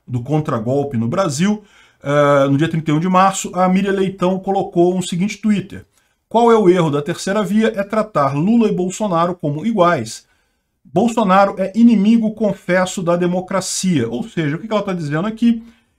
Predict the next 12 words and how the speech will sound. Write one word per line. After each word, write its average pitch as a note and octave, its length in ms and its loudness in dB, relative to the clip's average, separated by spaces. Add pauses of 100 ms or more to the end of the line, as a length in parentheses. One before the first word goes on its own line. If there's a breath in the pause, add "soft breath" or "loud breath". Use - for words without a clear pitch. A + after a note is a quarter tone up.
Que, - 80 -4
na A3 140 2
verdade, F3+ 420 2
Bolsonaro F#3 540 -2
é F3+ 40 -2
pior F#3+ 460 2
do F3+ 120 0
que A3+ 100 -6
Lula, E3 420 0
que A#2+ 100 -4
a E3+ 40 -4
terceira F3 420 -4